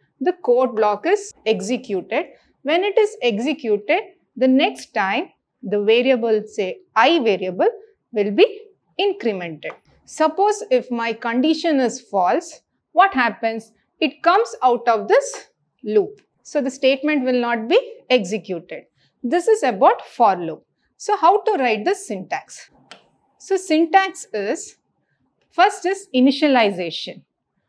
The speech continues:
First I have to assign from where it should start. Next I have to check the condition. So how many times it should repeat? So it is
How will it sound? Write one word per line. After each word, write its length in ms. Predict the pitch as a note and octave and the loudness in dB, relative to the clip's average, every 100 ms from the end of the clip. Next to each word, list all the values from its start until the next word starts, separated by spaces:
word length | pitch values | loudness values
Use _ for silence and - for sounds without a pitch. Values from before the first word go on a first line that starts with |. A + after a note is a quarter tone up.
| _ _ | _ _
First 240 | - G4+ G4 | 0 0 2
I 60 | |
have 160 | C#4 B3+ | 0 0
to 120 | F4 - | -4 -2
assign 380 | A3+ A3+ C#4 G4+ - _ _ | -2 -2 -2 -2 -6 _ _
from 260 | D#4 D#4+ G#3+ | -2 0 0
where 300 | A3+ C#4+ D4+ | 2 2 2
it 140 | A#3+ | 0
should 180 | E4+ G#4 | -2 -4
start. 480 | - - F3 - _ _ _ _ _ - | -6 -8 -8 -8 _ _ _ _ _ -2
Next 280 | G4 A4+ | -2 0
I 60 | E4+ | -2
have 160 | C#4 C#4 | -2 -4
to 100 | D#4+ | -4
check 320 | - D#4+ - | 0 -2 -2
the 80 | F4+ | -6
condition. 720 | F4+ G#3+ G3 G3 - F#3+ E3 _ | -4 -6 -4 -6 -8 -12 -14 _
So 260 | _ F#4 F#4+ | _ 0 0
how 300 | F#4+ D#4 F4 | 2 2 2
many 320 | G4 G4 F#4+ | 0 -2 -2
times 320 | D4+ D4 D4+ | -2 0 -2
it 120 | C#4 B3+ | -4 -6
should 260 | D#4 D4+ - _ _ _ F#3+ | -6 -6 -8 _ _ _ -2
repeat? 440 | A3 - G#3+ - _ _ _ _ _ | 0 0 -4 -4 _ _ _ _ _
So 220 | - G4+ C#5 - - _ | -6 -2 -2 -6 -20 _
it 180 | D#4+ - | -6 0
is 200 | G#4 F#4 | 2 2